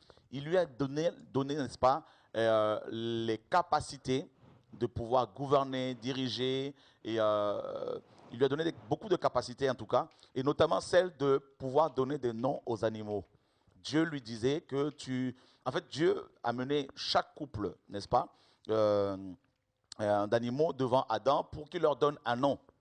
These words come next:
Et Adam leur donnait de nom, n'est-ce pas, comme les Écritures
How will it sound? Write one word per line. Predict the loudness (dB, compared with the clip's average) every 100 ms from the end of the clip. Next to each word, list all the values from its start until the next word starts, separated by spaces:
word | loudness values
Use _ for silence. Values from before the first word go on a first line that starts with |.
| _ _ _ _ _ _
Et | -2 -2 2
Adam | 0 4 2 0 -6
leur | 2 2 2
donnait | -2 0 -2 -4 -10
de | -6
nom, | 0 0 0 -14
n'est-ce | -12 -4
pas, | -4
comme | -2 -6 -8
les | -12 -12
Écritures | -14 -12 -4 0 0